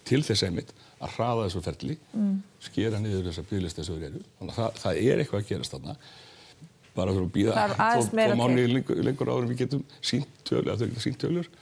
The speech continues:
Speaker 2: Já.
Speaker 1: Þetta er bara svo, en, en, þú veist, þetta er farið að ge-, gerast. Eh, það vantar bara fjármagn í þetta,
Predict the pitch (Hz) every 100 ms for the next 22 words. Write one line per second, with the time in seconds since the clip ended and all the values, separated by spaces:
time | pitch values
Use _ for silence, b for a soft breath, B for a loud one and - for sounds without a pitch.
0 | B B B 185 175 - 113 123 113 117
1 | - - - - - - - - - -
2 | - - 113 - B B - 120 120 117
3 | - - 123 - 123 135 - - - B
4 | B B B B B B - 69 - 107
5 | 123 180 220 - 127 147 214 185 185 180